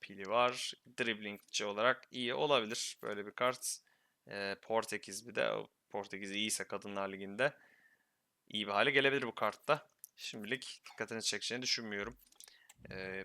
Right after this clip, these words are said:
bu arada yeni takım biliyorum çıktı ama bakmayacağım. Çoğunuz aşinasınızdır diye tahmin ediyorum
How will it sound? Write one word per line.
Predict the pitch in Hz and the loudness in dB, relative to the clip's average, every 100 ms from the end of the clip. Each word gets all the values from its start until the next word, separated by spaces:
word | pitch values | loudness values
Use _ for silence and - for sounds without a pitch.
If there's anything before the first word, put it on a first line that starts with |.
| - | 2
bu | 123 | 4
arada | 165 196 | 6 4
yeni | 180 175 196 | 2 2 4
takım | 196 - 208 202 202 - | 2 4 0 0 -6 -14
biliyorum | 143 143 160 165 135 131 - | -8 -4 2 2 2 -2 -10
çıktı | - - 127 - 165 | -2 0 0 0 2
ama | 180 156 | 4 8
bakmayacağım. | 139 - 147 127 127 127 | 6 6 0 0 0 0
Çoğunuz | 135 131 127 | -2 -2 4
aşinasınızdır | 120 117 - 131 131 - 120 107 104 107 | 8 8 6 4 4 2 -2 -4 -8 -6
diye | 107 | -4
tahmin | - 107 101 101 | -2 -2 -2 -2
ediyorum | 101 110 107 | -6 -2 -2